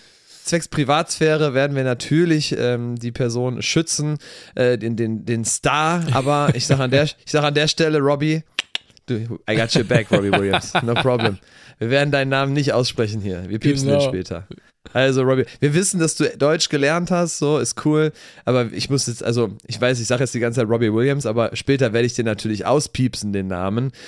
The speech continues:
Speaker 1: damit, äh, die Leute natürlich nicht wissen, dass er es ist. Aber
Speaker 2: Ja,
Speaker 1: cool,
Speaker 2: eben.
Speaker 1: dass wir dich, äh, dass wir, dass du uns da die Info hast zukommen lassen, dass du uns
Speaker 2: <laughs>
Speaker 1: zuhörst. Mega
Speaker 2: Ja,
Speaker 1: nice.
Speaker 2: haben uns richtig gefreut.
Speaker 1: Grü-,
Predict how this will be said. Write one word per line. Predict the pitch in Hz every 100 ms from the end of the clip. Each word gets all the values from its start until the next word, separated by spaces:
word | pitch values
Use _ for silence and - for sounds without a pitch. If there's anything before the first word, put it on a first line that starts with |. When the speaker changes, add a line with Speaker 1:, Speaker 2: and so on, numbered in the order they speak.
| -
Speaker 1:
damit, | 107 117 117 -
äh, | - 110
die | 107
Leute | 101 104 107
natürlich | 104 107 104 101
nicht | 98 95
wissen, | 98 101
dass | 90
er | 92 80
es | 85 -
ist. | - -
Aber | 120
Speaker 2:
Ja, | 117
Speaker 1:
cool, | 190 277
Speaker 2:
eben. |
Speaker 1:
dass | 110
wir | 135
dich, | 123 -
äh, | 123 123 120 - - - -
dass | 127 139
wir, | 139 120
dass | 135
du | -
uns | 135 -
da | 131 127
die | 123
Info | 147 -
hast | 117 -
zukommen | 165 139 107
lassen, | 113 113 120
dass | 113
du | -
uns | 117 -
Speaker 2:
<laughs> |
Speaker 1:
zuhörst. | 139 120 92 - -
Mega | 104 139 180
Speaker 2:
Ja, | 151
Speaker 1:
nice. | 139 160 -
Speaker 2:
haben | 135 151
uns | 156 -
richtig | 156
gefreut. | - - 127 120
Speaker 1:
Grü-, | -